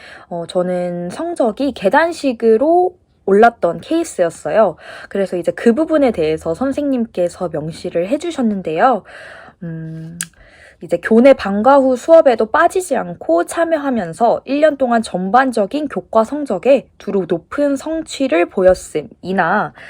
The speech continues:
어, 혹은 이제 실력을 많이 향상시키기 위해서 공부 방법을 계속 검증하고 이제 열의가 강해,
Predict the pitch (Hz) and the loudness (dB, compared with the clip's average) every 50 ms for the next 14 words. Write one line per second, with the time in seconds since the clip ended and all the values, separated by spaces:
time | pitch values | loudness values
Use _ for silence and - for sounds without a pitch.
0 | - - - - - 160 151 151 160 175 262 302 - - 190 208 247 294 330 _ | -20 -20 -20 -20 -14 -12 -10 -10 -8 -8 -8 -8 -4 -2 -2 -2 -2 -4 -6 _
1 | _ _ _ - 170 165 - - 156 151 151 151 156 - - 330 349 349 370 370 | _ _ _ -18 -18 -14 -12 -10 -10 -8 -8 -10 -10 -8 -4 0 2 6 8 8
2 | 349 349 - 302 285 208 180 175 180 190 233 302 311 320 339 349 330 - _ - | 6 6 2 -4 -2 0 -2 -2 0 -2 -4 -4 -2 -2 -4 -4 -4 -10 _ -10
3 | - 269 233 240 214 185 165 170 175 190 190 180 - 170 160 165 185 196 165 147 | -10 -8 -6 -4 -6 -6 -6 -6 -4 -2 -2 -2 -2 -4 -2 0 2 2 2 0
4 | 143 151 - _ _ _ _ _ _ _ - - - - - - - - 214 214 | -4 -14 -20 _ _ _ _ _ _ _ -16 -16 -16 -16 -20 -16 -4 0 0 0
5 | 208 208 233 220 196 180 175 175 175 175 180 170 - 170 156 - 170 - - - | 2 0 -2 -4 -4 -4 0 0 2 2 0 -4 -4 -10 -8 -8 -10 -12 -10 -10
6 | 175 175 175 - 208 202 190 170 151 147 _ - 285 349 - - - - _ _ | -10 -10 -8 -6 -6 -6 -4 -4 -6 -6 _ -2 -4 -4 -4 -6 -14 -20 _ _
7 | - - 165 156 160 156 170 190 247 269 247 233 208 190 - - 160 151 156 214 | -8 -6 -4 2 4 4 4 4 4 2 2 2 0 0 -2 -8 -12 -8 -6 -6
8 | 311 359 | -6 -6